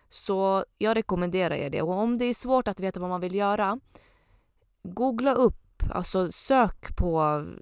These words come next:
utbildningar. Liksom ko-, lä-, läs om utbildningarna och kolla vad de, vad man gör helt enkelt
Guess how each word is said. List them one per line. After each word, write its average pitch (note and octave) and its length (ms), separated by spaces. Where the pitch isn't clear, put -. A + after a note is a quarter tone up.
utbildningar. F3+ 680
Liksom D3 280
ko-, - 200
lä-, G#3+ 260
läs A#3+ 360
om F#3 100
utbildningarna G3+ 540
och G3+ 100
kolla G#3+ 280
vad E3 200
de, D#3+ 220
vad F3 140
man F3 160
gör G3+ 220
helt D#3 240
enkelt D3 560